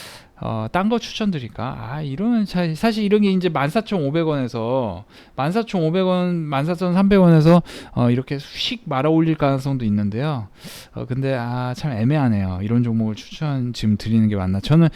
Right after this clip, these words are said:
사실 이거의 제 가치랑은 좀 안 맞아요. 저는 이, 저는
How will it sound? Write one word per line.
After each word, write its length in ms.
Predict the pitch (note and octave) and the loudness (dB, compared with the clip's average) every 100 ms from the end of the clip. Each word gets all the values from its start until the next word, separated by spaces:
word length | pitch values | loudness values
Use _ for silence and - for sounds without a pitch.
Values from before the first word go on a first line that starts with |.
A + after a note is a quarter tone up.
| - - | -4 -6
사실 320 | - G3+ G3 | 2 2 4
이거의 300 | E3+ E3 F3+ | 4 8 8
제 140 | - D3+ | 6 2
가치랑은 560 | - C3 - F3 D3+ | 2 0 4 4 4
좀 160 | C#3+ B2+ | 2 2
안 120 | G2+ | 2
맞아요. 140 | G2 | -2
저는 380 | F#2+ C3+ E3 F3 D#3 - - | -4 0 2 2 -2 -12 -10
이, 540 | C#3 D3 C#3+ C#3 B2+ A2+ | -2 0 2 0 -4 -10
저는 680 | D#3 D#3 F#3 F#3 F3 F3 E3+ | -4 0 2 2 0 -4 -10